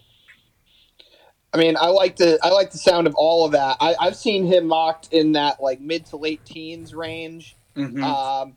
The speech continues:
Speaker 1: you know, obviously, as we get through your list here, there's a lot of subjectivity with the cornerback position because it is so good and it is so deep. But do you
Speaker 2: Right.
Speaker 1: think that's a reasonable, you know, area for him in the upcoming draft?
Speaker 2: Yeah, and it's,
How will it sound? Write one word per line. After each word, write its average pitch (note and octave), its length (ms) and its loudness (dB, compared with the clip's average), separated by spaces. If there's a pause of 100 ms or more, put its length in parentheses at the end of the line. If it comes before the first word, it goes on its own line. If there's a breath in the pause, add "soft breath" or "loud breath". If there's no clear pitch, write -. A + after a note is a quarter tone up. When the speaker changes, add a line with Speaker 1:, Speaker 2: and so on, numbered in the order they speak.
Speaker 1:
you E3+ 120 -10
know, D#3 160 -6
obviously, F3 580 -8
as D#3 180 -6
we D#3 120 -10
get D#3 260 -4
through D#3+ 160 -12
your C#3 200 -14
list D3+ 280 -10
here, C3+ 240 -12
there's C#3 180 -16
a C#3 60 -10
lot D#3 180 -6
of - 60 -12
subjectivity D3 760 -8
with C#3+ 180 -20
the D3 60 -20
cornerback C#3 480 -12
position C#3 360 -20
because C3 260 -18
it C3 80 -14
is D#3 140 -12
so D3 260 -10 (100)
good D3 260 -6
and B2+ 120 -14
it C3 100 -20
is C3+ 140 -20
so C3 300 -16
deep. C#3+ 260 -14 (420 soft breath)
But D#3+ 100 -4
do E3 60 -8
you F3+ 60 -4
Speaker 2:
Right. F3+ 40 -10
Speaker 1:
think F#3 160 -8
that's F3+ 220 -10
a F3 40 -8
reasonable, E3 840 -8 (160)
you D#3+ 140 -12
know, C#3+ 200 -12 (140)
area D3+ 340 -6
for D#3 180 -10
him D#3 180 -12
in D3+ 80 -18
the D3+ 240 -16
upcoming D#3+ 360 -8
draft? E3 360 -8 (380 soft breath)
Speaker 2:
Yeah, G3 260 -2
and C3 100 -8
it's, C#3+ 180 -14